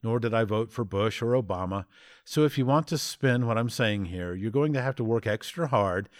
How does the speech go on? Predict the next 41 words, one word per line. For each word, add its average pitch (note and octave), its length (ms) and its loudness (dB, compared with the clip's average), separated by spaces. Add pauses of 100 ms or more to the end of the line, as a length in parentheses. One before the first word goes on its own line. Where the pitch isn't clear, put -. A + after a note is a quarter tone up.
(240)
to - 80 -4
pass A2+ 340 2
it A2 80 2
off G2+ 300 2
as G#2 160 -4
mere G2+ 180 0
political G2 500 -4
bias F2+ 540 -4
on E2+ 100 -6
my F2 160 -4
part. C3 440 -2 (880)
So E3 260 4
if D3+ 160 2
we're D#3+ 60 0
going G3 240 2
to C#3 100 0
run C3 220 4
with A#2 100 -2
the A2+ 80 0
traditional A2 720 0
obey A#2 280 2
the A2 100 0
government A2 480 0
paradigm, F2+ 580 -2 (1120)
then D3 160 4
is D#3 200 2
it D3 100 4
only F3 320 4
us B2 460 2
who D#3+ 100 2
have B2 200 2
to C#3 80 -4
play G#2+ 220 2
by F#2 200 -2
that G#2 220 -2
rule, G#2+ 460 -2 (540)
that F2 160 -6
is, F2 340 -8 (240)
obey G2 260 -2
the E2+ 100 -8
government, G2+ 480 -2